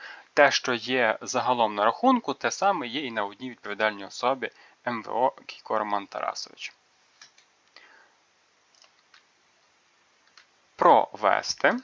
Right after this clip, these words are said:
Є в нас тут первинний документ, який ми можемо, е, роздрукувати, який буде підтверджувати н-,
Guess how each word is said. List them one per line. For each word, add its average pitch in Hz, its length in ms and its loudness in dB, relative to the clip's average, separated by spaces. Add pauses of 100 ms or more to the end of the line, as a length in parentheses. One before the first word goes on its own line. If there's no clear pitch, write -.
(1500)
Є 147 280 -4
в 180 60 -6
нас 127 240 4
тут - 380 -14
первинний 127 520 0
документ, 101 760 -4 (1800)
який 160 340 -8
ми 151 140 -2
можемо, 143 680 2 (400)
е, 127 300 4
роздрукувати, 131 840 2
який 123 180 -8
буде 123 160 -18
підтверджувати 117 960 0 (1900)
н-, 135 160 -8